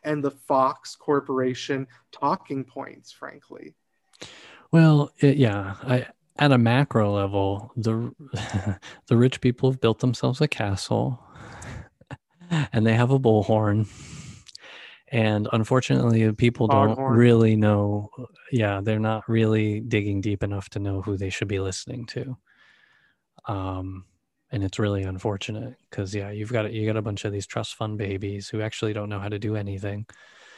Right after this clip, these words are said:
Speaker 1: Yeah.
Speaker 2: And now they're just trying to defend what they feel like is rightfully theirs, their inheritance.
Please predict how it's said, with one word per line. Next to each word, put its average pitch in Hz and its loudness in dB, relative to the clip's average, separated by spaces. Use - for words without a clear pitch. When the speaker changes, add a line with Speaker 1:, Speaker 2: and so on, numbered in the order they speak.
Speaker 1:
Yeah. 123 -20
Speaker 2:
And 120 4
now 107 4
they're 104 2
just 104 -4
trying 104 -2
to 107 -2
defend 110 -2
what 113 0
they 107 2
feel 147 2
like 110 -2
is 101 -4
rightfully 101 -4
theirs, 113 -4
their 101 0
inheritance. 107 -4